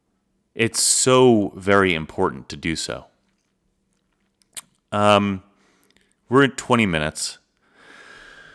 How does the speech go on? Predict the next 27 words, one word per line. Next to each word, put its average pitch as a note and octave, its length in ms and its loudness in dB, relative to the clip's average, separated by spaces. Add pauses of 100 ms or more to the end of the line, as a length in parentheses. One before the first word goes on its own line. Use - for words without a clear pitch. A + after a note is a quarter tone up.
(720)
Next C#3+ 300 -2
week D3 180 -4
is B2 540 0
Christmas C3 640 -4
on G#2+ 160 -4
Monday. C3 220 -2
Okay, E3+ 200 2
let's, E3+ 280 0
let's F3+ 120 -4
go E3 120 0
a - 20 2
little A#2 200 2
long F#2 220 0
today. C2+ 280 -6 (1040)
Um, G#2 120 -8
I A2 100 -6
do C3 200 -8
wanna F3 220 0
touch - 360 -4
just - 200 -10
a - 20 -6
little A2 300 -2
bit E2+ 360 -4 (440)
on, F2+ 500 -2
um, D#2 540 -8 (320)
cognitive G2+ 640 -2
dissonance. - 680 -8